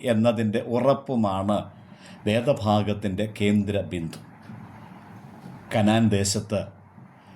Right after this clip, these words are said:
ദൈവകൽപ്പന പ്രകാരം അബ്രഹാമും സഹോദര പുത്രനായ ലോത്തും എത്തിച്ചേരുന്നു. ദാസന്മാർ തമ്മിൽ ശണ്ട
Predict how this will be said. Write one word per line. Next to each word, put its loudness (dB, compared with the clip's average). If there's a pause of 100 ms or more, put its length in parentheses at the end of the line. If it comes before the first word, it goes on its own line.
(240)
ദൈവകൽപ്പന 2
പ്രകാരം 2
അബ്രഹാമും 0 (1000)
സഹോദര 2 (260)
പുത്രനായ 0 (100)
ലോത്തും 0 (160)
എത്തിച്ചേരുന്നു. -4 (1300)
ദാസന്മാർ 2 (240)
തമ്മിൽ 6
ശണ്ട 2